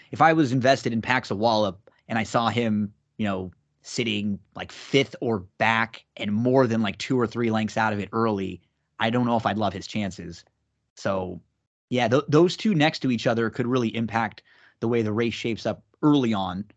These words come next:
'cause maybe because they're right next to each other, they, even they, even if it's just a little early playing cat and mouse to try to get position, and they go a little bit faster than they would like to.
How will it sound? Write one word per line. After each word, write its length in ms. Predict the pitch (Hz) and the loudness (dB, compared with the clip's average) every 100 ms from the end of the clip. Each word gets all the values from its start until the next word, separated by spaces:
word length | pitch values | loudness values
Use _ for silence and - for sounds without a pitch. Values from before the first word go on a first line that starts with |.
| _ _ - | _ _ -8
'cause 160 | 107 101 | -6 0
maybe 320 | 131 135 123 | 2 2 0
because 400 | 113 110 147 123 | -2 -2 -2 0
they're 120 | 113 | 0
right 200 | 107 107 | 0 -2
next 220 | 107 104 | -4 -4
to 100 | 113 | -4
each 160 | 107 - | -4 -2
other, 260 | 107 113 | -2 -2
they, 280 | 104 107 101 - _ _ _ | -2 -4 -4 -10 _ _ _
even 200 | 160 165 | 0 2
they, 100 | 180 | 2
even 220 | 180 185 | 2 2
if 120 | 214 214 | 2 2
it's 120 | - | 2
just 200 | 175 143 | 2 2
a 40 | |
little 320 | 127 135 127 135 | 2 2 2 4
early 320 | 139 147 117 | 4 4 2
playing 380 | - 139 131 107 | 0 2 2 0
cat 280 | - 139 120 | 2 2 2
and 100 | 113 | 0
mouse 440 | 131 135 110 - | 2 2 -2 -8
to 100 | 107 | -6
try 160 | - 127 | -2 0
to 80 | |
get 180 | 110 - | 0 -2
position, 600 | 113 104 147 - 117 113 117 | -6 -2 0 0 -2 -2 -2
and 140 | 123 | -4
they 60 | 110 | 0
go 220 | 123 120 | 2 2
a 40 | |
little 200 | 113 123 | 2 0
bit 120 | 113 | -2
faster 400 | - 131 131 123 | 0 2 2 -2
than 120 | 110 104 | -2 -2
they 80 | |
would 100 | 90 | -4
like 220 | 107 127 - | -4 -4 -6
to. 220 | 90 | -14